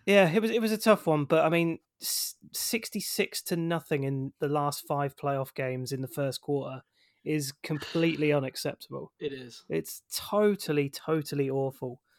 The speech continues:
Speaker 2: Bec-,
Speaker 1: And,
Speaker 2: it's the same
Speaker 1: yeah.
Speaker 2: thing. It mirrors the Cleveland loss, right? In
Speaker 1: Yeah,
Speaker 2: a way.
Speaker 1: it, it mirrors a
Speaker 2: Not as
Speaker 1: yeah.
Speaker 2: extreme, but
Speaker 1: The Jags, uh, loss, it kind of, it kind of reflects that. Not quite the Chiefs, but I mean, that was first half that they sort of, like,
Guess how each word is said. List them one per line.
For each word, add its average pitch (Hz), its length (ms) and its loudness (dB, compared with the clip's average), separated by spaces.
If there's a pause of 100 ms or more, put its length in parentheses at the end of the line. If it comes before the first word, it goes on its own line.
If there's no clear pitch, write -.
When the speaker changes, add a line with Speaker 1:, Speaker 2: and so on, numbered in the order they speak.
(120)
Speaker 2:
Bec-, 208 140 -10
Speaker 1:
And, 143 260 2
Speaker 2:
it's 139 120 0
the 233 60 -6
same 262 240 -6
Speaker 1:
yeah. 233 60 -2
Speaker 2:
thing. - 160 -2
It 202 100 -2
mirrors 262 360 -4
the 240 80 -4
Cleveland 254 400 -6
loss, 127 240 -10
right? 151 140 -10
In 202 60 -2
Speaker 1:
Yeah, 302 160 6
Speaker 2:
a - 40 4
way. 214 120 4
Speaker 1:
it, 220 140 0
it 226 140 2
mirrors 262 240 2
a 226 60 0
Speaker 2:
Not 233 100 -2
as 254 60 0
Speaker 1:
yeah. 302 100 4
Speaker 2:
extreme, 190 600 0
but 190 200 -2 (400)
Speaker 1:
The 143 60 -10
Jags, 180 800 0
uh, 170 340 4
loss, 180 420 2
it 160 100 -4
kind 165 160 -4
of, 151 220 -6
it 160 100 -6
kind 165 160 -6
of 151 160 -10
reflects 156 440 -8
that. 160 320 0 (440)
Not 160 360 -2
quite 170 340 4
the 156 40 -10
Chiefs, 170 420 0
but 151 120 0
I 143 60 2
mean, 151 120 2
that 151 120 0
was 139 100 -4
first 147 380 0
half 143 320 2
that 143 80 -6
they 139 160 -2
sort 139 220 -2
of, 135 120 -10
like, 139 260 -4